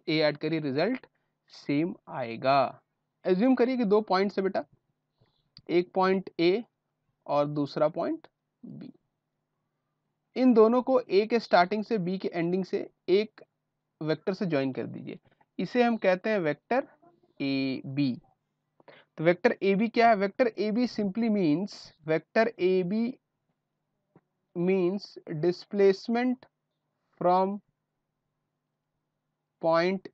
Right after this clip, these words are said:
A to point B। तो ये वेक्टर एबी है।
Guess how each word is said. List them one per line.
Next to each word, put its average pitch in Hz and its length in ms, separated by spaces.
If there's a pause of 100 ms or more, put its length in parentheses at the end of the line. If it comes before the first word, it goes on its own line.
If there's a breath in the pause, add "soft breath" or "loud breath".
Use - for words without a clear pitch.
A 160 320 (2250)
to 151 140 (120)
point 190 440 (640)
B। - 100 (1160)
तो 185 60
ये 220 120
वेक्टर 202 360
एबी 127 280
है। - 80